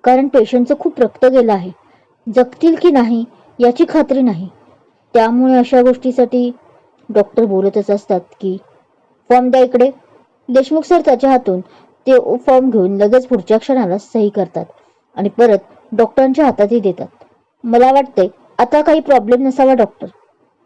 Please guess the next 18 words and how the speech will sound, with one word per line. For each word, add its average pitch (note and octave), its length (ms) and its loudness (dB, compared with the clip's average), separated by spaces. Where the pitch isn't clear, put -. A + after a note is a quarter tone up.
आता G#3+ 180 -2
कराल G#3 320 2
ना A3 140 0
उपचार G#3 380 0
त्यांच्यावर?" A3 400 0
ते D4 60 2
त्यांना C#4 280 2
लूक A#3+ 260 2
देत G3+ 120 2
बोलतात. F#3+ 360 -4
"हो B3 100 2
सर," F#3 220 -6
डॉक्टर G3+ 360 -2
नरमतात G3 480 -4
आणि A3+ 240 0
लगेच B3 380 0
आपल्या A#3 320 0
रिसेप्शनवर A#3 640 -2